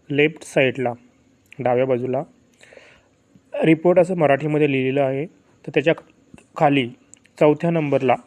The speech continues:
आरसी डिटेल्स म्हणजे राशन कार्ड डिटेल्स तिथे क्लिक करायचं आहे. बघा, पहा, मी झूम केलेलं आहे, इथे क्लिक केलं. इथे क्लिक केल्यानंतर <clears throat>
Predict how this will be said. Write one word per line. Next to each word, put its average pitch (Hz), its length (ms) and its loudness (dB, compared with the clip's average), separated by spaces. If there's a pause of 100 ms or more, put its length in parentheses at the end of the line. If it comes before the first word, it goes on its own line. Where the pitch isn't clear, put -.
आरसी 135 300 0
डिटेल्स 135 340 0
म्हणजे 143 260 -2
राशन 147 400 0
कार्ड 147 400 0
डिटेल्स 131 520 -4 (440)
तिथे 156 300 0 (460)
क्लिक 147 260 -2
करायचं 131 240 2
आहे. 139 80 2
बघा, 147 120 -2
पहा, 147 280 -4
मी 156 160 -4
झूम 139 360 -2
केलेलं 151 260 2
आहे, 143 220 0 (680)
इथे 170 140 -4
क्लिक 156 320 -2
केलं. 151 220 0 (1300)
इथे 156 220 -2
क्लिक 190 320 -2
केल्यानंतर 170 520 0 (520)
<clears throat> 190 60 0